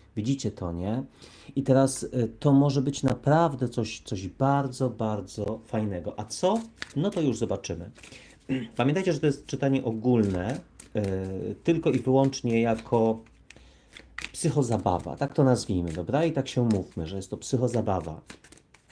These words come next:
Żeby nie traktować tego śmiertelnie poważnie, bo wiecie, co chcę wam powiedzieć?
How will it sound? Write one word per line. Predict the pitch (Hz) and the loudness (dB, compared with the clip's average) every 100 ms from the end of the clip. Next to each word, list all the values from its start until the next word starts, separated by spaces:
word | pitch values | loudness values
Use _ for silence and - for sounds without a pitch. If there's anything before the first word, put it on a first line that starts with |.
| - | -8
Żeby | 123 95 113 | -6 2 2
nie | |
traktować | 113 110 120 110 | 2 -2 -2 -2
tego | 110 110 - 123 | 0 0 -2 -6
śmiertelnie | - 113 127 127 123 | -4 -2 2 2 2
poważnie, | - 120 117 113 | 2 0 0 -2
bo | 113 | -2
wiecie, | 120 131 | -2 -4
co | - | -6
chcę | 123 127 | -6 -4
wam | 113 110 | -4 -4
powiedzieć? | 101 98 98 - | -4 -4 -4 -6